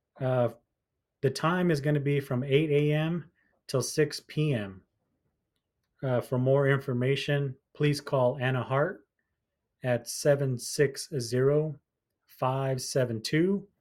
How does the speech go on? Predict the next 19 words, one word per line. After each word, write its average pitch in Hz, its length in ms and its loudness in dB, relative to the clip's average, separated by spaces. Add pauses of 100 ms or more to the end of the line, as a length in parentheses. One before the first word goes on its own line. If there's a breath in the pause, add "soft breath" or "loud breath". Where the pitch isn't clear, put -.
(280)
one 139 360 0
two 165 460 0 (160)
four 170 340 -4
two, 107 360 -6 (500)
or 135 180 0
email 139 680 0 (1500)
recreational 143 1040 0
aid 139 440 0 (120)
at 123 220 -6
kachanchibe 139 880 -4
dot 110 200 -8
com. 147 520 -4
I'll 120 100 -2
spell 123 320 -2
that 110 140 -2
out 127 180 -2
for - 120 -8
you. 135 260 0 (480 soft breath)
That's 117 240 -2